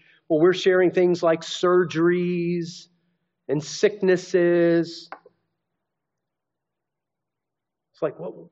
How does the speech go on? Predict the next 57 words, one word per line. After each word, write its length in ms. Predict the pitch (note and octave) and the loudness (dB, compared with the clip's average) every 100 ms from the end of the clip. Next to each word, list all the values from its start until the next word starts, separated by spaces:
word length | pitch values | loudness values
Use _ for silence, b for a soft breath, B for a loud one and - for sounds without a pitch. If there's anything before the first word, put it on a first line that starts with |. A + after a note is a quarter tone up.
| - | -14
what 200 | B2+ B3+ | -6 -4
does 160 | D4 | -4
it 60 | B3+ | -6
mean 360 | G#3 G#3 A3 G#3+ | -4 -4 -4 -6
to 160 | - | -10
you 420 | B2+ E3+ E3+ B2 | -12 -6 -4 -6
to 100 | A#2+ | -10
bear 420 | C#3 A2+ E3+ G3+ F#3+ | -10 -6 -4 0 0
one 240 | F3 E3 | 0 0
another's 440 | D3+ D#3 C#3+ A#2 | -2 -2 -4 -6
burdens? 960 | A#2 A#2 B2 - - _ - - - - _ _ _ _ F#3+ | -8 -8 -8 -10 -20 _ -20 -20 -20 -20 _ _ _ _ 2
And 80 | |
then 80 | A3+ | 2
he 80 | G#3+ | 2
caricatures 640 | - G#3 F#3+ F3+ F#3 D#3+ | 0 0 0 -2 -2 -2
it 60 | D#3+ | -2
by 140 | D3+ | -2
saying, 360 | D3+ E3+ D3 C#3 B B - | -2 0 0 -4 B B 2
"Well, 140 | F#3 | 4
if 80 | F#3 | 4
I 140 | A#3 | 2
had 180 | G#3 G3 | 4 4
a 60 | D#3 | 4
bad 400 | D#3 F3+ F#3 F3 | 4 4 4 4
knee 160 | F3 | 4
and 100 | E3+ | 6
I 60 | E3 | 4
needed 300 | F#3 E3+ D3 | 4 4 2
a 80 | D3 | 2
knee 220 | D#3 E3+ | 2 0
surgery, 580 | E3+ D#3+ C#3 C#3+ D3 B2+ b b - | 0 0 0 2 0 0 b b 2
I'd 160 | G3 | 4
much 280 | F#3 G#3+ G#3 | 6 4 4
rather 240 | F#3+ E3+ E3+ | 4 4 2
you 180 | E3+ | 0
pay, 260 | E3+ F#3 E3+ | 0 2 2
pray 380 | - - F3 E3 | -2 -4 0 0
for 120 | F3 | 0
my 140 | D3 | 0
children 420 | D3 G3 F#3 D#3 C#3 | 0 0 2 2 0
who 100 | D3+ | -2
are 80 | |
going 340 | C3 D#3 E3+ D3+ | 0 2 4 2
to 80 | - | -2
hell 360 | - F3 D#3+ | 2 4 4
than 160 | D3 C3 | 2 0
my 160 | C3+ | -2
knee." 340 | B2+ D3 C3+ G2+ | 0 0 -2 -4
It's 140 | - D3 | -10 -10
like, 180 | C#3 b b b | -10 b b b
are 100 | G3+ | 2
those 220 | E4+ D#4 | 4 2
really 240 | D4 E4 D4+ | 2 2 2
the 120 | C4 | 2
only 180 | C4 B3 | 0 -2
two 200 | B3 G#3+ | 2 2
options? 680 | C4 - F4+ F4+ - - | 2 0 0 0 -2 -16